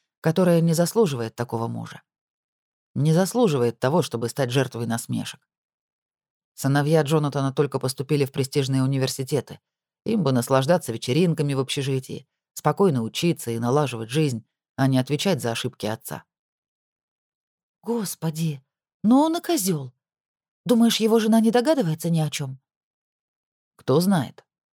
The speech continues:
Пожал плечами Дэвид, и его мышцы натянулись.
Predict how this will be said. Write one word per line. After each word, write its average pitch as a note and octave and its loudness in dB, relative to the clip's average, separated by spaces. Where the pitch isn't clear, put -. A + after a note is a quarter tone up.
Пожал C3+ 0
плечами C3 -2
Дэвид, F#3+ 2
и D#3+ 0
его F3+ 4
мышцы G#3 0
натянулись. D#3+ -4